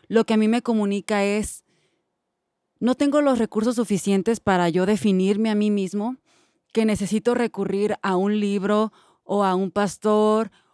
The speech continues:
o a lo que sea que yo creo que Dios dice de mí para poder definir quién soy yo". O sea, yo no tengo los recursos suficientes para decir quién soy, sino que necesito, no sé, soy amado, soy santo,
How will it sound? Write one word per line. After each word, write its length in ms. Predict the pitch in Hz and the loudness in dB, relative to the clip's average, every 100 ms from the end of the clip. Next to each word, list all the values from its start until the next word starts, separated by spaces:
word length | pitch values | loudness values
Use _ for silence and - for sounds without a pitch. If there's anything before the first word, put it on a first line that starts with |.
| _ | _
o 220 | - 196 | -4 0
a 440 | 185 175 170 165 156 _ _ _ _ | 0 0 0 -4 -6 _ _ _ _
lo 160 | 202 196 | -6 -2
que 120 | 196 | -2
sea 180 | 233 220 | -2 -2
que 140 | 247 | 0
yo 120 | 233 | 0
creo 200 | - 226 220 | 2 0 2
que 140 | 220 | 0
Dios 360 | 185 202 208 165 | 0 0 -2 -6
dice 280 | 202 220 | -6 -4
de 120 | 202 180 | -2 -2
mí 300 | 180 262 - _ _ _ _ | -2 -4 -6 _ _ _ _
para 160 | 202 185 | -2 -2
poder 280 | 165 185 175 | -2 -2 -2
definir 460 | 190 190 175 175 - | -4 -2 -2 -4 -2
quién 200 | 185 165 | -2 -2
soy 220 | 180 156 | -2 -2
yo". 140 | 156 | -4
O 40 | 147 | -4
sea, 120 | 190 | -2
yo 120 | 196 | -2
no 100 | 208 | -2
tengo 200 | 220 220 | -2 -2
los 120 | 220 | -2
recursos 300 | 196 180 202 | -2 -6 -6
suficientes 500 | 190 180 175 185 185 | -6 -8 -6 -6 -6
para 200 | - 180 | -4 -2
decir 400 | 156 151 175 165 _ _ _ _ _ _ _ | -2 -4 -8 -10 _ _ _ _ _ _ _
quién 180 | 190 180 | -2 0
soy, 220 | 202 185 | 0 0
sino 240 | 190 170 | 0 -2
que 120 | 165 | 0
necesito, 840 | 165 151 165 180 - 190 180 160 139 _ _ _ _ _ _ | -2 -2 -6 -8 -2 0 2 0 -4 _ _ _ _ _ _
no 140 | 220 233 | -4 0
sé, 300 | 320 269 202 _ _ _ | 2 0 -2 _ _ _
soy 220 | - 233 | 0 4
amado, 880 | 220 220 233 226 226 226 226 226 220 _ | 4 2 2 0 0 0 0 -2 -6 _
soy 220 | - 185 | -4 -4
santo, 840 | - 214 220 226 - 220 214 214 | 0 0 0 0 0 0 2 0